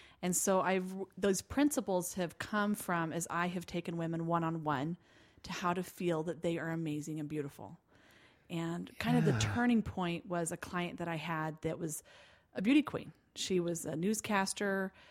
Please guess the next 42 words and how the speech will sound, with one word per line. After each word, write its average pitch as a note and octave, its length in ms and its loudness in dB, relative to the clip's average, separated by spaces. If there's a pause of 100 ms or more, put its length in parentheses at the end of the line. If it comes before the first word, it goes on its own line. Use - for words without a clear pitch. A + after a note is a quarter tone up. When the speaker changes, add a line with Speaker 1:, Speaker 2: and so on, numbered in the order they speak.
(140)
Speaker 1:
She's F3+ 280 -2
this F3 100 0
beautiful F#3+ 480 6
Speaker 2:
Mm-hmm. E3+ 80 8
Speaker 1:
woman, F3+ 400 2
and F3 140 -2
I'm D4+ 180 2
intimidated E3 680 0
because, D3+ 720 -6 (180)
yeah, - 60 -14 (840)
Speaker 2:
S-, - 140 -6 (220)
yeah. E3+ 320 8 (140)
Speaker 1:
I'm, D3 80 6
I'm G3 240 0
like F#3 200 -2
a E3+ 40 -4
normal E3 320 -4
chick, - 340 -8 (100)
you F3+ 80 -6
know? E3 200 -2
I F#3 100 2
have F#3 180 0
no F#3 140 2
plaques F#3 440 0
that - 120 -10
say E3 320 -2
I'm E3 220 -2
hot D#3+ 240 -2
and F3 100 -8
gorgeous, - 540 0
just, - 320 -4
you G3 100 0
know, F3+ 140 0
the F3 100 0
wedding F3 320 0
ring D#3 280 -4
that D#3 100 -2
I D#3+ 80 -4
have D#3 240 -6
from F3+ 160 -4
my E3 100 -4
husband. F3+ 500 -4